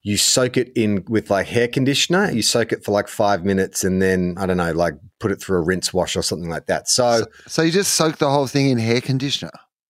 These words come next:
Speaker 1: Yeah, that's
Speaker 2: Do,
Speaker 1: right.
Speaker 2: and do you
Speaker 1: Yeah.
Speaker 2: think
Speaker 1: I did,
Speaker 2: that, that
Speaker 1: I
Speaker 2: works
Speaker 1: did,
Speaker 2: for
Speaker 1: well, this is the thing. I, I saw
Speaker 2: Mm.
Speaker 1: that as a hack for T-shirts. Like, if
Speaker 2: Yeah.
Speaker 1: you pull a T-shirt out of the dryer and it's shrunk,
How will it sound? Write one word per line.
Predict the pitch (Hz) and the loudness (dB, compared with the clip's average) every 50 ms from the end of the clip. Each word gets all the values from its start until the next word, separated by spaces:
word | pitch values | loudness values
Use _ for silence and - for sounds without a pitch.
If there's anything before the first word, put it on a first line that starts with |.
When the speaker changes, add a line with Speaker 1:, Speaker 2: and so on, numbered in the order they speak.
| _ _ _ _ _ _ _ _ _ _ _ _ _ _ - | _ _ _ _ _ _ _ _ _ _ _ _ _ _ -4
Speaker 1:
Yeah, | 170 220 233 185 113 92 | 0 0 2 2 0 0
that's | 78 117 120 120 - | -2 -2 -2 0 2
Speaker 2:
Do, | 151 | 2
Speaker 1:
right. | 131 - 175 | 2 4 4
Speaker 2:
and | 165 165 143 | 2 4 4
do | - 170 | 4 4
you | 170 | 4
Speaker 1:
Yeah. | - | 4
Speaker 2:
think | 185 180 165 | 4 2 2
Speaker 1:
I | 160 | 2
did, | - 202 143 - | 2 0 0 0
Speaker 2:
that, | - 139 | 0 0
that | 147 143 | 0 2
Speaker 1:
I | - - | 2 2
Speaker 2:
works | 143 143 143 | 2 2 2
Speaker 1:
did, | 143 | 2
Speaker 2:
for | - 139 | 2 2
Speaker 1:
well, | 135 202 196 | 2 2 2
this | 180 220 214 - | 2 0 0 0
is | 220 | -2
the | 190 175 | -2 -2
thing. | - 180 139 139 | 0 0 0 2
I, | 143 147 135 - | 2 2 2 2
I | - 156 | 0 0
saw | 143 - - 196 196 202 | 2 2 2 4 4 4
Speaker 2:
Mm. | 175 | 4
Speaker 1:
that | 180 156 | 2 2
as | 147 120 | 2 2
a | 135 123 | 0 -2
hack | - - 143 139 127 - - | -2 0 -2 -2 -2 -2 -4
for | - 131 123 117 113 107 101 | -2 0 2 2 2 0 -2
T-shirts. | - - - 120 110 - - 95 78 65 - - - | -4 -2 -2 -2 -2 -2 -2 -4 -4 -4 -4 -4 -2
Like, | 107 95 - | -2 -2 -2
if | 113 95 | -2 0
Speaker 2:
Yeah. | 95 127 | 0 0
Speaker 1:
you | 123 - | 0 -2
pull | - - 127 127 117 | -2 0 0 0 2
a | |
T-shirt | - - 120 120 - 127 110 | 2 0 0 0 0 0 2
out | 107 | 2
of | 101 95 | 0 0
the | 87 | -2
dryer | 85 101 98 92 90 90 | -2 0 0 2 0 0
and | 90 - | -2 -4
it's | - | -4
shrunk, | - - - - 107 87 80 - - - | -4 -4 -2 -2 -2 -2 -2 -6 -12 -16